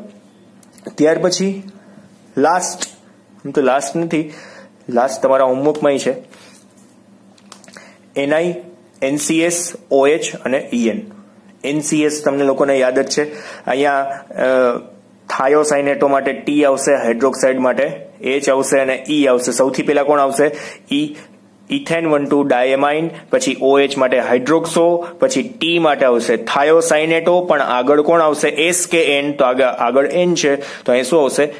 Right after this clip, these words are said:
એન. એન આઈ માટે શું લખશું? નિકલ. ઓક્સિડેશન આંક શું આવશે? તો ઓ એચ નો વીજભાર માઇનસ વન છે, એન સી એસ નો માઇનસ વન છે, ઈ એન નો શૂન્ય છે, તો ટોટલ માઇનસ ટુ, જમણી બાજુ જાય તો પ્લસ ટુ,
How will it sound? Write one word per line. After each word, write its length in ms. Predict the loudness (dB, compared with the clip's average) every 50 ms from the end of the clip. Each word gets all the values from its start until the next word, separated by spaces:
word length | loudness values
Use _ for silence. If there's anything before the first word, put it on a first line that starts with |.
| -18 -10 -6 -4
એન. 260 | -4 -2 -4 -6 -8 -14 -20 -20 -20 -20 -10 -8
એન 180 | -4 -2 -2
આઈ 100 | 0 0
માટે 280 | 0 0 0 2 0 0
શું 160 | 2 2 2
લખશું? 400 | 2 2 2 0 -4 -4 -4 -8 -10 -6
નિકલ. 560 | -4 -2 -2 -2 0 2 2 2 2 -2 -4 -10 -14 -20 -20 -20 -20 _ _ _ _ -20 -20 -20 -20 -20 -18 -8 -4 -4
ઓક્સિડેશન 540 | -4 -2 0 0 2 2 2 2 0 0
આંક 180 | 0 0 0 0
શું 180 | 0 2 4 2
આવશે? 200 | 2 2 0 0
તો 120 | 0 0 2 2
ઓ 140 | 4 4 4
એચ 240 | 2 2 0 0 2
નો 260 | 2 2 2 0 -2 -8 -14 -16 -18 -16 -8 -4 -2 0 2 2
વીજભાર 420 | 2 0 0 0 0 0 0 0
માઇનસ 400 | 0 0 0 2 0 0 0 0
વન 120 | 0 0 0
છે, 120 | 0 0 0
એન 140 | 0 -2
સી 200 | -2 0 2 2 2
એસ 140 | 2 0 0
નો 60 | 0
માઇનસ 400 | 2 2 2 2 2 0 0 0
વન 140 | 0 0 0
છે, 320 | 0 0 -2 -2 -2 -4
ઈ 160 | 0 2 2 2
એન 100 | 2 2
નો 160 | 2 2 2
શૂન્ય 400 | 2 2 4 4 4 4 2 2
છે, 120 | 0 -4 -8 -10 -12 -16 -18 -10 -4 -2
તો 60 | -2
ટોટલ 420 | 0 2 2 2 2 2 2 2
માઇનસ 440 | 2 2 2 2 2 2 0 0 0
ટુ, 160 | 0 0 0
જમણી 320 | 0 0 -2 0 0 0 2
બાજુ 240 | 2 2 2 2 2
જાય 140 | 2 2
તો 120 | 2 2 0
પ્લસ 360 | 2 2 0 0 0 -2 -2
ટુ, 180 | 0 0 0